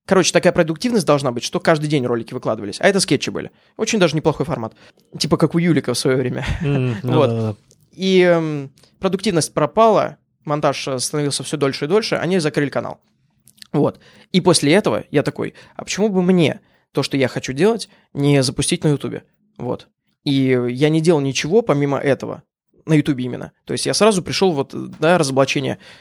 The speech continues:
Speaker 1: ну, то топ-секрет формат, разоблачение каких-то мифов и как-то привязывать туда науку.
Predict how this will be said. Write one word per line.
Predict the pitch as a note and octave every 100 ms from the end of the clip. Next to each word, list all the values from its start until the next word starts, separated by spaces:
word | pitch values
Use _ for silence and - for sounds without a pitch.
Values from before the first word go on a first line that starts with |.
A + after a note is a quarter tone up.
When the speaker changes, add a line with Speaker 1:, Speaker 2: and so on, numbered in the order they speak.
| _
Speaker 1:
ну, | F#3 E3+
то | B2+
топ-секрет | - D3+ - - F#3 -
формат, | D#3+ D3+ C#3+ -
разоблачение | - C3+ C3+ C#3 C#3+
каких-то | - C3+ C3 C#3+
мифов | G#3+ F#3+ D#3 - - -
и | - D3 F3 D#3+ - -
как-то | D3 C3+
привязывать | - C#3+ C#3 C3 C3
туда | B2+ B2+
науку. | B2 B2+ -